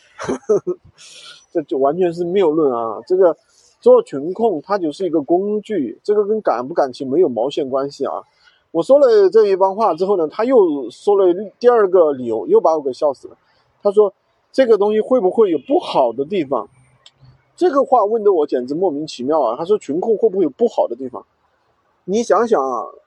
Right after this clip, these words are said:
呃，我请问你，菜刀有没有不好的地方？菜刀能够把，能够帮我们切菜，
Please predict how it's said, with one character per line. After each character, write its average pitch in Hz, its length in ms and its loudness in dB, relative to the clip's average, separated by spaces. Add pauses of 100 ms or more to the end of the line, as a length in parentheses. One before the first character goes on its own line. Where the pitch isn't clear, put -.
呃， 147 280 4
我 180 180 4
请 170 180 -2
问 214 180 0
你， 175 120 -2
菜 277 300 -2
刀 247 220 4
有 175 120 2
没 135 140 -6
有 143 80 -2
不 185 160 -4
好 156 160 -4
的 104 100 -6
地 123 120 -10
方？ 113 180 -12 (320)
菜 285 180 -2
刀 254 160 2
能 202 160 -4
够 226 120 6
把， 175 120 2 (920)
能 160 180 -6
够 220 100 6
帮 208 160 2
我 175 80 2
们 156 180 -4
切 202 160 -2
菜， 208 260 -2